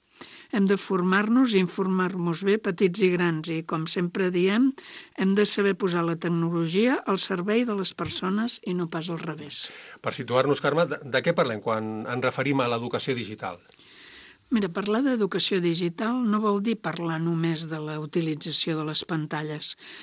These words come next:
Speaker 1: sinó de saber com hem d'usar-les, de fer-la servir amb criteri, de saber-ne fer un bon ús. Eh, l'educació digital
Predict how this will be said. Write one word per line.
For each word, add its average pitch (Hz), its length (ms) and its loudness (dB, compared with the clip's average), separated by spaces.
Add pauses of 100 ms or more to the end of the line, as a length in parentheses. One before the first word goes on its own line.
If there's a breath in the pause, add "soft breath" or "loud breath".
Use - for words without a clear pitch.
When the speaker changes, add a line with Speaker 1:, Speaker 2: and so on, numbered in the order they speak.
(160 loud breath)
Speaker 1:
sinó 180 480 4
de 165 80 2
saber 170 320 2
com 185 300 0 (100)
hem 165 240 0
d'usar-les, 160 800 -2
de 170 160 -2
fer-la 180 640 -2
servir 170 480 2
amb 180 160 2
criteri, 160 540 0 (420 loud breath)
de 196 80 2
saber-ne 208 480 2
fer 185 240 -2
un 180 400 0
bon 160 240 4
ús. - 220 -4 (840 loud breath)
Eh, 185 320 0
l'educació 196 560 4
digital 190 640 2